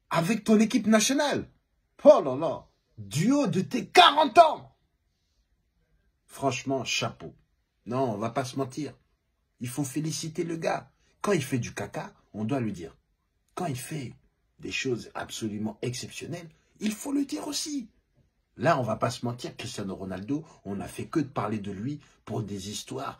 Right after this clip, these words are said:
d'à côté, pour des histoires de Secret Story, pour des histoires de télé-réalité, pour des histoires de fans, pour des histoires de, de, de, de Khabib, des, des histoires de John Jones,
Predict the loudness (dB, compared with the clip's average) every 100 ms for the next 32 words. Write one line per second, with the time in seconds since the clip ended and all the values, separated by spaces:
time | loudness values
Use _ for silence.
0 | _ -8 -6 -6 -8 -10 -14 -16 _ _
1 | -6 -4 -2 -4 -6 -6 -6 -6 -8 -10
2 | -12 -12 -10 -4 -2 -2 -6 -6 -6 -6
3 | -4 -4 -6 -6 -6 -4 -8 -8 -8 -4
4 | -4 -4 -8 -14 -6 -4 -4 -6 -6 -2
5 | -2 -2 -8 _ -6 -6 2 2 4 -2
6 | -8 -10 -8 -10 -4 -2 -2 -2 -6 -8
7 | _ -8 -6 -4 -6 -6 -6 -4 -4 -2
8 | -2 -2 -4 -6 -8 -10 -8 -4 -4 -6
9 | -8 -6 -4 0 0 0